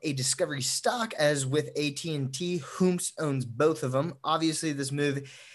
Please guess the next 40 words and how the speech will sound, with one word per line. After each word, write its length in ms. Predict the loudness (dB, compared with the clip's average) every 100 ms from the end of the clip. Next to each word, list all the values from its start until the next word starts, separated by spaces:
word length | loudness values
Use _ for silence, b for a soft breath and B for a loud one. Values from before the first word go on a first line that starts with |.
| B 4
is 260 | 6 6
so 160 | 6 6
that 160 | 4 2
these 160 | 0
fucking 440 | 2 0 2 -2 4
dinosaurs 760 | 4 4 2 0 0 0 0
of 140 | -2
industry 500 | 0 0 0 0 2
can 220 | 2 0 -2
put 280 | -2 -4 -2
up 220 | -2 -2 -2
a 120 | -4
fight 340 | 0 0 0
with 100 | 0
Netflix, 480 | -2 -2 -2 -6 -2
Hulu, 300 | 0 2 2
shit. 260 | 2 -2 -4
Even 300 | -4 -4 -4 -8 -8
fucking 400 | -6 -4 -6 -2
Roku 460 | 4 4 4 2 2
has 200 | 2 0
some 200 | 0 2
media 320 | 4 4 4
with 180 | 2 0
their 80 | 0
buyout 440 | 2 2 2 -2
of 100 | -4
Quibi 320 | -6 -2 0
a 40 | -2
few 180 | -2 -2
months 260 | -2 -4
ago. 220 | -4 -4 -6 B B B B -2
Traditional 480 | 6 6 6 4
media 460 | 4 2 2 6 4
has 320 | 4 0 0
been 180 | -2 -4
falling 480 | 0 2 2 2 -2
to 120 | -2
the 60 | -2
wayside. 720 | 0 0 2 2 2 2